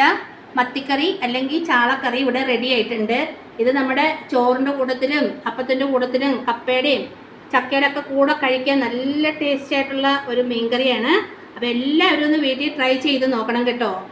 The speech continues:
നിങ്ങൾക്ക് ഇഷ്ടമുള്ള ബ്രാൻഡിൻ്റെ ഫിഷ് മസാല എടുക്കാം കേട്ടോ. ഞങ്ങൾ പിന്നെ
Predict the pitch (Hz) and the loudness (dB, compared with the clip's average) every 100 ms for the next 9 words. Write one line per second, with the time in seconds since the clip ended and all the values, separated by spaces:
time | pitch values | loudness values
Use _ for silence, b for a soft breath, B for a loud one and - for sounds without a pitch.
0 | - 247 247 277 311 349 - - 370 349 | -8 -2 0 0 0 -2 -2 2 4 4
1 | 330 311 285 269 269 285 285 294 - 269 | 2 4 6 6 4 2 0 -2 -2 -2
2 | 247 262 262 233 220 220 226 226 208 208 | 0 0 0 0 0 -2 -2 -2 -2 -2
3 | 226 254 262 | -2 -2 -2